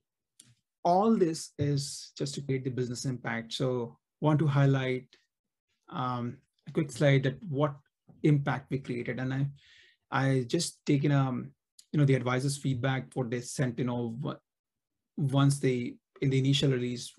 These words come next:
once that happened, they experienced the advisor portal, um, and they kind of started using it, you know, that, that speaks for itself, that how this type of environment was promoting a good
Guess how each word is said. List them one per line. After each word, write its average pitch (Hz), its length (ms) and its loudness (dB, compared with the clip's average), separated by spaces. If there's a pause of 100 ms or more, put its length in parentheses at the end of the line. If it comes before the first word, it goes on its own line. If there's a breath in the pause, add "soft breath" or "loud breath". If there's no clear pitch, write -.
once 135 220 -4
that 131 120 0
happened, 120 580 -4
they 120 300 -4 (120)
experienced 135 640 2
the 135 80 4
advisor 120 340 -2
portal, 123 560 -2 (760 loud breath)
um, 123 600 0 (640)
and 139 220 6
they 131 220 6
kind 127 200 -2
of 131 120 -4
started 127 360 0
using 127 340 4
it, 123 180 -6
you 127 100 -4
know, 120 320 -4 (1000)
that, 135 280 2
that 147 240 4
speaks 147 400 2
for 127 200 -2
itself, 123 400 -6
that - 160 -6
how 135 360 4 (680 soft breath)
this 143 240 4
type 139 180 4
of 143 60 6
environment 139 480 4
was 135 120 -2
promoting 175 600 0
a 135 80 0
good 127 400 -4